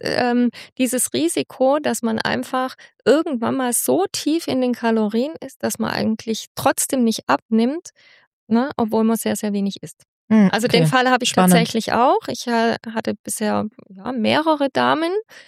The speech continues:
Speaker 1: ähm, wo sich dann nach dem Tracken des Erhaltungsbedarfs einfach mal rausgestellt hat, sie essen so wenig, dass sie wirklich unterhalb ihres Grundbedarfs liegen. Und jetzt sagt mal jemand, der abnehmen möchte und neunzig Kilo wiegt, er soll mehr essen.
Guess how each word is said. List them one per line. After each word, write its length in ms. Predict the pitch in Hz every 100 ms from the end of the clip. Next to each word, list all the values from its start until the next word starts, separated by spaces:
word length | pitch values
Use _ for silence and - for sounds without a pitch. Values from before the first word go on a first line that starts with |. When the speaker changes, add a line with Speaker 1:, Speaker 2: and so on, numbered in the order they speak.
| _ -
Speaker 1:
ähm, 320 | 226 226 220
wo 80 | 226
sich 200 | 226 226
dann 180 | 220 220
nach 200 | 214 262
dem 160 | 254 233
Tracken 580 | - 254 285 277 269
des 180 | 247 220
Erhaltungsbedarfs 1500 | - 202 208 214 247 247 - - 240 226 226 226 220 220 -
einfach 280 | - 214 208
mal 120 | 202
rausgestellt 640 | 196 196 - - - 214 208
hat, 180 | 202
sie 180 | - 202
essen 240 | 196 196 185
so 360 | - - 302 415
wenig, 540 | 220 220 233 302 415 -
dass 160 | 220
sie 220 | - 208 208 -
wirklich 440 | 262 - 269 - - _ _ _ _ _ _
unterhalb 480 | - 381 269 220 214
ihres 260 | 220 208
Grundbedarfs 640 | - 285 277 214 208 220 -
liegen. 280 | 226 269 330 _ - - _ _ _
Und 440 | 226 220 - -
jetzt 180 | - 226
sagt 200 | - 220
mal 100 | 233
jemand, 540 | 220 214 214 214 - -
der 140 | 202
abnehmen 500 | 233 - 240 220 208
möchte 540 | 202 214 - 247 254 -
und 140 | 214
neunzig 360 | 214 214 220 -
Kilo 280 | 247 240 208
wiegt, 200 | 208 -
er 80 |
soll 180 | 208 190
mehr 240 | 196 254 208
essen. 260 | 175 185